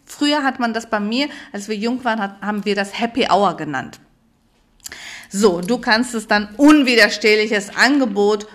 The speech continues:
Nummer eins nennen. Dann hast du die Möglichkeit, das unwiderstehliche Angebot personenspezifisch zu, ähm, ja, anzubieten.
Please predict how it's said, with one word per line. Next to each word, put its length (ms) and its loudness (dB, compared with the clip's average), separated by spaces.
Nummer 600 2
eins 420 -2
nennen. 500 -8
Dann 320 4
hast 220 2
du 60 0
die 120 -2
Möglichkeit, 800 2
das 200 -4
unwiderstehliche 1400 0
Angebot 840 2
personenspezifisch 2750 -8
zu, 460 -4
ähm, 1300 0
ja, 240 2
anzubieten. 1000 -4